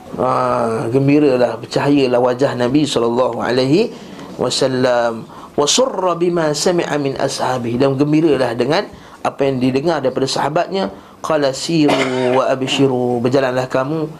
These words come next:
dan bergembiralah kamu. "Fa inna Allah qad wa'adani ihda ta'ifatain. Wa inna, wa inni qad ra'aitu masari'al qaum." Sungguhnya aku, Allah Ta'ala menjanjikan aku salah satu daripada golongan tersebut,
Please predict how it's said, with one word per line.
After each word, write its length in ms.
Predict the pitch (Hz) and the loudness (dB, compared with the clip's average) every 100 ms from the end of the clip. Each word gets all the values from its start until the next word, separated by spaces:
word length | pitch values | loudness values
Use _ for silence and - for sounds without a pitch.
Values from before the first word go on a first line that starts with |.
| - - 143 | -20 -6 -2
dan 60 | 147 | 0
bergembiralah 600 | 139 139 151 147 127 131 | 0 2 4 4 2 0
kamu. 240 | 131 113 110 - - - - - - - | -2 -4 -8 -16 -18 -18 -18 -20 -18 -4
"Fa 160 | 151 | 0
inna 240 | 165 151 143 | 2 2 0
Allah 400 | 143 147 147 135 | 0 -2 -2 -4
qad 160 | 139 127 | -4 -2
wa'adani 720 | 139 139 143 139 143 147 143 | -2 0 -2 0 0 0 -2
ihda 320 | 151 151 135 | -2 -2 -2
ta'ifatain. 960 | 135 143 135 131 135 135 131 165 135 101 - - - - - | -2 -2 -2 -2 -2 -2 0 0 0 -8 -18 -20 -20 -12 -4
Wa 80 | 135 | -2
inna, 320 | 151 143 139 135 - | 0 0 0 -4 -2
wa 80 | 139 | -2
inni 320 | 147 147 135 135 | 2 2 0 0
qad 160 | 139 127 | -2 0
ra'aitu 560 | 135 123 139 135 135 | 0 0 0 0 -2
masari'al 800 | 135 131 - 135 127 120 127 117 | -2 -2 0 0 0 -2 -4 -4
qaum." 480 | - 123 117 113 - - - - - - | 0 0 0 -4 -8 -12 -20 -20 -20 -10
Sungguhnya 480 | - 139 139 139 135 | -2 2 2 2 0
aku, 320 | 135 - 131 | -4 -4 -2
Allah 320 | 131 135 127 135 | 0 0 -2 -2
Ta'ala 160 | 131 | -2
menjanjikan 480 | 127 131 135 135 127 | 0 0 0 0 -2
aku 240 | 127 151 | -2 0
salah 240 | 147 131 131 | 0 -2 -2
satu 320 | - 131 135 | -4 -2 -2
daripada 240 | 123 123 | 0 0
golongan 320 | 123 127 123 117 | 2 0 -2 -4
tersebut, 400 | 123 131 185 | -6 -2 -4